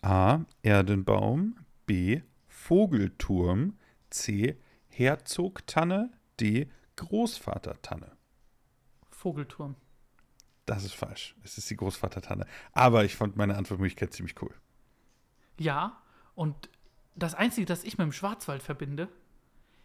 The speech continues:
Speaker 2: sind diese Kuckucksuhren.
Speaker 1: Mhm.
Speaker 2: Und deswegen dachte ich, ah, das macht doch Sinn. Vogel, Kuckuck, da ist eine Verbindung.
Speaker 1: Ähm, Infos dazu, bevor ich kurz, äh, wegen, warum ich auf Vogelturm kam,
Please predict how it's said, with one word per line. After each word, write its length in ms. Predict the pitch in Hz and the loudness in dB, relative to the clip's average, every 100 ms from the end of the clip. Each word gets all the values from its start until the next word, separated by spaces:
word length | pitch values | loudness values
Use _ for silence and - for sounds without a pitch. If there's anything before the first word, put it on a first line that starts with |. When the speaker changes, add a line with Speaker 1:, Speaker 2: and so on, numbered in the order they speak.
| _ _ _ _ | _ _ _ _
Speaker 2:
sind 460 | 151 156 165 170 | -4 -2 -2 -2
diese 180 | 165 143 | -6 -6
Kuckucksuhren. 680 | - 226 - - - - 135 - _ _ _ _ _ | -2 -2 -2 -8 -12 -12 -12 -14 _ _ _ _ _
Speaker 1:
Mhm. 460 | 127 113 98 185 - _ _ _ _ _ - _ _ _ - _ | -6 -4 -2 -4 -4 _ _ _ _ _ -20 _ _ _ -20 _
Speaker 2:
Und 200 | 151 143 | -8 -4
deswegen 340 | 180 - 156 | -6 -4 -4
dachte 260 | 151 156 - | -4 -6 -8
ich, 140 | 147 | -12
ah, 120 | 160 - | -12 -12
das 140 | - | -8
macht 200 | 160 - | -8 -8
doch 80 | 147 | -12
Sinn. 260 | - 143 135 _ - | -8 -10 -10 _ -20
Vogel, 500 | - 208 190 185 180 - | -2 0 2 2 0 -2
Kuckuck, 440 | - 180 185 170 - | -2 0 -2 -4 -6
da 120 | 151 | -6
ist 100 | - | -4
eine 80 | 147 | -6
Verbindung. 440 | 160 147 151 147 | -6 -4 -6 0
Speaker 1:
Ähm, 720 | 107 107 104 104 104 104 107 - - - - - - | 2 4 4 2 0 0 -4 -8 -20 -20 -20 -20 -2
Infos 320 | 131 127 135 | 0 0 -2
dazu, 360 | 139 - 165 214 _ _ _ - - - - | -4 -2 -2 -2 _ _ _ -20 -20 -20 -14
bevor 260 | - - 117 | -12 -2 -2
ich 100 | - | 2
kurz, 240 | 120 104 | -2 -2
äh, 200 | - 107 | -2 0
wegen, 180 | 104 98 - | 0 -4 -4
warum 260 | - 104 107 | -4 0 0
ich 100 | 98 | -2
auf 80 | 92 | -6
Vogelturm 460 | 147 160 - 101 | -2 -2 -2 -6
kam, 300 | - 95 110 | -2 -2 -2